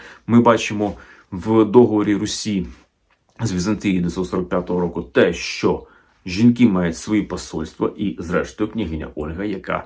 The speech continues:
за спогадами імператора Костянтина Багрян-, Багрянародного прибула зі своєю свитою, він оповідає, що у Ольги була своя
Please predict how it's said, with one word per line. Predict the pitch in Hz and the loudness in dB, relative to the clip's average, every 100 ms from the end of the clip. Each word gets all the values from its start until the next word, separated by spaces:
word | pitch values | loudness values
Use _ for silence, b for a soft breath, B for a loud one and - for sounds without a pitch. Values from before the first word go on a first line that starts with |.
| B B - | B B -4
за | - | 0
спогадами | 160 - 139 98 92 85 85 | 0 0 2 4 4 0 -2
імператора | 78 87 78 - - | -4 -6 -6 -8 -12
Костянтина | - - 80 87 | -12 -12 -8 -6
Багрян-, | 90 92 110 123 | -2 -2 -2 -4
Багрянародного | 87 113 151 160 175 143 120 110 B B - | -4 -2 0 2 2 2 0 -2 B B -2
прибула | 127 113 110 101 87 78 | 0 4 4 6 4 0
зі | |
своєю | 78 - 82 78 | -6 -8 -6 -6
свитою, | - 120 170 170 175 B B _ - | -2 -2 2 2 0 B B _ -4
він | 101 139 147 _ | 2 2 0 _
оповідає, | - 101 92 82 76 67 | -6 0 0 2 -2 -4
що | - - | -8 -8
у | - 110 | 0 4
Ольги | 107 73 78 | 4 4 -6
була | 73 60 | -8 -8
своя | - - 60 - | -10 -12 -10 -12